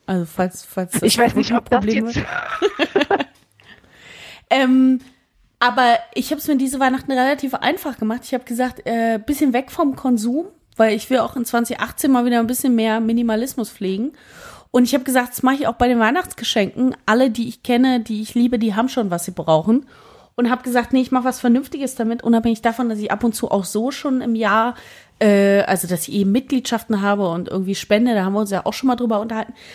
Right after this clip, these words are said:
Speaker 1: hab ich mir dieses Weihnachten ganz einfach gemacht und hab einfach an Netzpolitik gespendet.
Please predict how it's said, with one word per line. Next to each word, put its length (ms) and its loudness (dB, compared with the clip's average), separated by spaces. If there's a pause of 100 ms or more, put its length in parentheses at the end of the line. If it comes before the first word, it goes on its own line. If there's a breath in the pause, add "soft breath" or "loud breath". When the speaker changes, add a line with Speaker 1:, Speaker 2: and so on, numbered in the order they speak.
(140 loud breath)
Speaker 1:
hab 80 4
ich 120 0
mir 80 6
dieses 360 2
Weihnachten 520 2
ganz 180 2
einfach 320 -4
gemacht 340 -2
und 140 -2
hab 140 -6
einfach 340 -4
an 180 2
Netzpolitik 640 0
gespendet. 540 -2